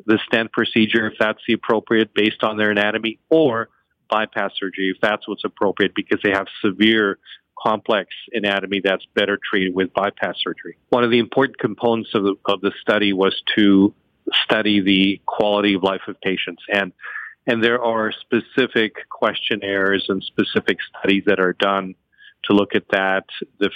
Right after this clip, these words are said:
frequency of angina, uh, which means chest pain that's, that's attributable to blockages in the arteries or shortness of breath. So patients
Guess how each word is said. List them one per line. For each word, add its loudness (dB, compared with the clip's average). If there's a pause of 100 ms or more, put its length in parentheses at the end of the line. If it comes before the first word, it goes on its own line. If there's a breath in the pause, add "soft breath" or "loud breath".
frequency 2
of 0
angina, 0 (300 soft breath)
uh, 2
which 2
means 2 (400)
chest 0 (100)
pain 0
that's, 0 (300)
that's -2 (220)
attributable 2 (480 loud breath)
to 4
blockages -2
in 2
the 0
arteries 2 (140)
or 2
shortness -2
of -6
breath. 0 (540 loud breath)
So 0 (240)
patients 2